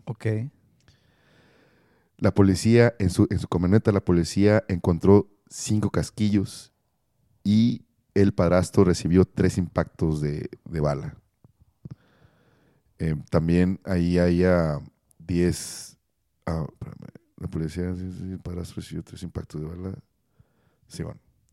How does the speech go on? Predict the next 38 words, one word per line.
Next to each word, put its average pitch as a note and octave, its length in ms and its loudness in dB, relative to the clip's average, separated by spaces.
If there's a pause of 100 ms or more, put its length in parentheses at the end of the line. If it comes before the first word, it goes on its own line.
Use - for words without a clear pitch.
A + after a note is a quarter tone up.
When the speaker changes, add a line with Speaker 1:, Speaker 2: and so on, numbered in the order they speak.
(880)
Speaker 2:
Después, - 600 2
la G2+ 140 -2
policía, G2 800 0 (800)
ah, G2+ 180 0
ah, F2 220 -6
sí, D2+ 180 -12
la F#2 80 -4
policía A2 720 2
encuentra G2 580 0
en G#2+ 60 0
la G2+ 80 -2
camioneta F#2 400 0
de G#2+ 80 0
Caín F#2+ 240 -2
una G#2+ 120 -2
pistola - 480 -2
semiautomática F#2 840 -2
calibre F2+ 320 -2
cuarenta. E2 560 -2 (420)
Speaker 1:
Ay, D#3+ 220 -6
cabrón. D3 540 -4 (480)
Speaker 2:
Así - 260 -8
también, F#2+ 340 0
com-, G2 240 -2 (100)
también F#2 260 0
dos F#2+ 180 4
cargadores G2 640 0
de D#2+ 120 -2
diez D#2+ 240 -4
balas. F2 540 0 (920)
Y F#2 180 -4
también E2+ 260 0
se - 80 -4
encontraron F2 300 0
que E2 100 -8
falla-, E2+ 320 -4
que F2+ 120 -8
faltaban F2+ 520 -2